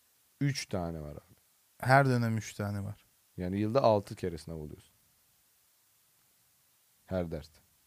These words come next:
Speaker 2: Ama hepsi aynı tarihte. Her matematik, Almanca, bilmem ne, hepsi
Speaker 1: Hepsi
Speaker 2: bu
Speaker 1: o
Speaker 2: hafta.
Speaker 1: haftada. Aynen.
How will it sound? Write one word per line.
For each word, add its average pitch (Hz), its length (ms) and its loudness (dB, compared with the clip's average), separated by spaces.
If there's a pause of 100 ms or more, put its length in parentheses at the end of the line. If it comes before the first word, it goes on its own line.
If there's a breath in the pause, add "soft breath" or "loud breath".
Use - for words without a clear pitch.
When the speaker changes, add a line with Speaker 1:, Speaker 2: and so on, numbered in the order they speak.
(1600)
Speaker 2:
Ama 139 180 6
hepsi 175 260 4
aynı 165 220 8
tarihte. 110 480 -2 (760)
Her 127 340 4
matematik, 120 600 2
Almanca, 127 580 4 (380 soft breath)
bilmem 127 340 4
ne, 151 40 4
hepsi 165 420 2 (100)
Speaker 1:
Hepsi 143 240 2
Speaker 2:
bu 170 100 12
Speaker 1:
o 151 40 12
Speaker 2:
hafta. 147 260 10
Speaker 1:
haftada. 95 200 2 (180)
Aynen. 92 300 -4